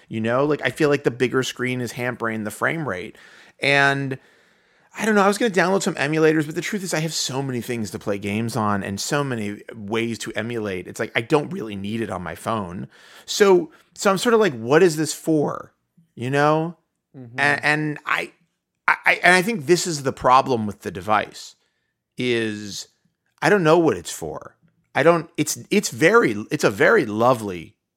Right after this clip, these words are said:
Speaker 1: device. It's well made. I mean, they've definitely incredibly improved the build quality of these things and the functionality of it. And it does everything that you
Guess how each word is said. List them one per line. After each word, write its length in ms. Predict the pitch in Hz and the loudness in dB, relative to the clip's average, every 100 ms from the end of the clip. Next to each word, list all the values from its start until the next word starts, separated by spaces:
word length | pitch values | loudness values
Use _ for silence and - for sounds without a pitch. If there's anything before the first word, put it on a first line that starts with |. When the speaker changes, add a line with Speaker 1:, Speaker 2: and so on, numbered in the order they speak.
| _ _ _ | _ _ _
Speaker 1:
device. 500 | 107 95 107 98 90 | -8 -4 -2 -2 -4
It's 160 | 101 - | -12 -8
well 340 | 107 147 156 | 4 6 6
made. 400 | 101 104 107 90 | 4 -2 -4 -4
I 40 | 101 | -6
mean, 160 | 110 | -4
they've 200 | 107 104 | -4 -4
definitely 580 | - 131 - 113 98 - | 0 0 0 -8 -8 -8
incredibly 1120 | 107 104 98 - - - 139 143 104 95 80 - _ _ | -8 -8 -10 -16 -12 0 2 2 -2 -8 -10 -16 _ _
improved 760 | - 98 - 107 104 92 - - | -10 -10 -8 -6 -4 -6 -12 -12
the 280 | 95 90 - - - _ | -10 -10 -14 -20 -20 _
build 300 | 117 131 143 | 2 2 2
quality 440 | 120 127 101 90 85 | 0 2 2 0 -8
of 80 | |
these 200 | - - - | -12 -14 -10
things 300 | 82 78 90 | -10 -10 -12
and 80 | 95 | -12
the 40 | |
functionality 840 | - 113 104 104 92 110 151 107 | -6 -8 -6 -6 -2 2 0 -2
of 160 | 78 78 | -6 -6
it. 80 | 90 | -6
And 100 | 127 | -6
it 200 | 156 160 | -6 0
does 220 | 185 196 | 2 4
everything 340 | 220 240 151 131 | 2 0 -4 -6
that 80 | 123 | -4
you 200 | 104 | -6